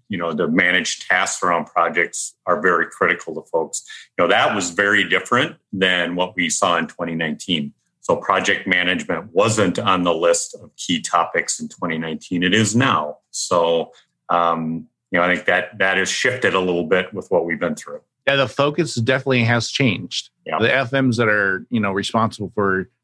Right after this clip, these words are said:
Speaker 2: everything that's going on right now, uh, the spotlight's on, you know,
Speaker 1: Yeah.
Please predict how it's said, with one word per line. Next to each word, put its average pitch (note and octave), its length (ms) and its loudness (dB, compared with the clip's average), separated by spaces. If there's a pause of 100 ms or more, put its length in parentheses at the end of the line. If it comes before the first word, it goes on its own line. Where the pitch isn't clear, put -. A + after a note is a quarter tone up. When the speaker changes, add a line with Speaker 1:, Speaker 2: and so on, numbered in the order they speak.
Speaker 2:
everything C#3 320 2
that's G2+ 140 0
going A#2+ 300 2
on C3+ 260 2
right G2+ 240 2
now, F#2+ 520 0
uh, A2+ 240 -8 (460)
the G2+ 240 -6
spotlight's A2+ 480 0
on, A#2 300 -2 (140)
you G#2+ 100 -4
know, G2+ 180 2
Speaker 1:
Yeah. G#2 60 -2